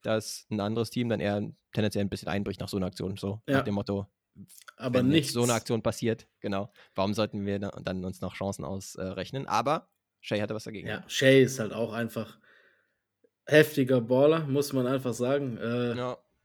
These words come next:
Speaker 2: ja, er und Dylan Brooks haben, kann da getragen in dem Spiel. Shai auf jeden Fall zu Recht auch in diesem All N B A, äh, All fiba World Cup First Team. Vollkommen
Speaker 1: Ja.
Speaker 2: zu Recht. Ich finde das auch gut, dass die das jetzt schon positionslos haben.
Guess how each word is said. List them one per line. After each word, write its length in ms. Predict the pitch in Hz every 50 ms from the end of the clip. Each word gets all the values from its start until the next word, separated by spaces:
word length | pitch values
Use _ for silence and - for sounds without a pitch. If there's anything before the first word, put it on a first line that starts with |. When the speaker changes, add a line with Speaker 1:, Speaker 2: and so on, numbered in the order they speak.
| _ _ _ _ _ _ _ -
Speaker 2:
ja, 340 | - 113 123 139 131 - - - - - - - - - _ _ _ _ _ _ -
er 200 | - 165 185 196
und 120 | 190 170 190
Dylan 200 | 196 196 175 143
Brooks 280 | 165 196 190 - -
haben, 180 | 180 170 160 131 - - - -
kann 280 | - - 156 165 160 131
da 80 | 139 135
getragen 440 | 131 139 131 - 156 175 185 180
in 40 | 170
dem 140 | 165 165 160
Spiel. 480 | - - - 175 170 160 151 143 135 127
Shai 360 | - 147 151 165 165 143 -
auf 140 | 131 127 -
jeden 160 | 151 151 135
Fall 200 | - 147 139 135
zu 120 | - 139
Recht 320 | 123 139 151 147 147 - 143
auch 220 | 135 135 131 135
in 160 | 135 131 135
diesem 360 | 127 127 117 131 127 127 127
All 300 | - - 135 139 139 135
N 140 | 131 131 131
B 340 | 127 127 123 127 127 123 -
A, 100 | 127 127
äh, 40 | -
All 240 | - 135 147 151 143
fiba 600 | 135 - 165 160 143 147 143 139 135 131 131 117 113 110 - - -
World 260 | 131 139 147 143 -
Cup 180 | - 131 117 -
First 360 | - 165 170 156 - - -
Team. 260 | 185 185 180 170 - _ _ - - - _ _
Vollkommen 480 | - - 175 175 175 156 - 170 170
Speaker 1:
Ja. 60 | 165 -
Speaker 2:
zu 80 | 156
Recht. 300 | 147 170 170 156 131 -
Ich 100 | 131 -
finde 140 | - 170 160
das 120 | 147 131
auch 200 | 135 180 180 -
gut, 180 | - 214 214 175
dass 140 | 156 - -
die 100 | 185 180
das 240 | 175 165 - - -
jetzt 200 | 170 180 175 -
schon 180 | 147 135 131 131
positionslos 800 | 139 131 123 127 120 - 135 131 131 135 - 139 127 131 -
haben. 260 | 120 120 123 156 151